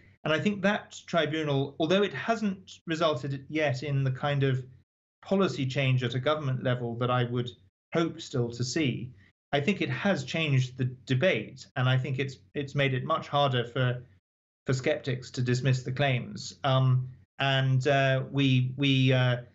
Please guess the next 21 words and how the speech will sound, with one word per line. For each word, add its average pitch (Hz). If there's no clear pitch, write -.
summarized 135
the 127
tribunal 131
judgment 131
in 127
this 127
latest 135
report, 131
uh, 127
a-, 135
and, 131
uh, 131
we'll 131
continue 127
to, 123
to -
call 131
for, 123
uh, 127
international 131
action. 135